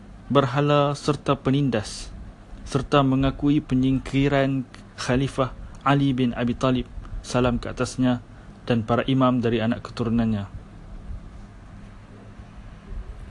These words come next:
Dengan nama Allah yang Maha Pengasih lagi Maha Pengasihani, segala pujian bagi Allah Tuhan sekalian alam. Surah Luqman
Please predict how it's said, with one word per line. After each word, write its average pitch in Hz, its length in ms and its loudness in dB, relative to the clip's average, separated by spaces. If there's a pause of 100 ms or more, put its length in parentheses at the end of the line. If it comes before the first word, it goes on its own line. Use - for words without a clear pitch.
(640)
Dengan 135 240 4
nama 135 240 4
Allah 135 320 4
yang 127 80 4
Maha 127 240 2
Pengasih 131 480 2
lagi 120 240 2
Maha 120 400 2
Pengasihani, 117 800 0 (480)
segala 127 240 2
pujian 139 480 2
bagi 120 240 2
Allah 117 320 0
Tuhan 117 240 0
sekalian 110 400 -2
alam. 110 320 0 (3250)
Surah 147 400 4
Luqman 123 560 2